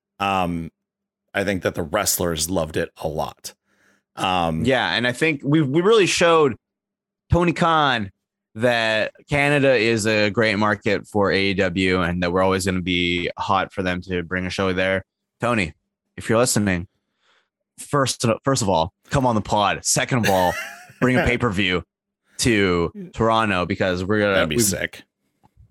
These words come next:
Speaker 2: we're gonna blow it up. Uh, yeah.
Speaker 1: Hell yeah.
Speaker 2: Also at Greek Town, we,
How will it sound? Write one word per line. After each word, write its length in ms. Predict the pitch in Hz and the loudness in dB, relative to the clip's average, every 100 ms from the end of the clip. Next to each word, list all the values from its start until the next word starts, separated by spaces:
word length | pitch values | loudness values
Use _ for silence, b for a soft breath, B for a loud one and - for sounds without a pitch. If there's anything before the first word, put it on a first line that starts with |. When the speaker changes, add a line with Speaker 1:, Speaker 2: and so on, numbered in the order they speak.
| _ | _
Speaker 2:
we're 80 | 117 | -2
gonna 100 | 110 | 0
blow 180 | 120 110 | 2 2
it 60 | 107 | 2
up. 200 | 98 - _ _ _ _ | 0 -4 _ _ _ _
Uh, 180 | 139 143 | -2 0
yeah. 280 | 165 190 143 | 2 0 -2
Speaker 1:
Hell 240 | - 95 90 | -2 -2 0
yeah. 140 | 78 | 0
Speaker 2:
Also 160 | - 226 | 0 0
at 100 | 147 | 0
Greek 160 | 156 | -2
Town, 220 | 143 139 135 | 0 0 0
we, 180 | 135 | 0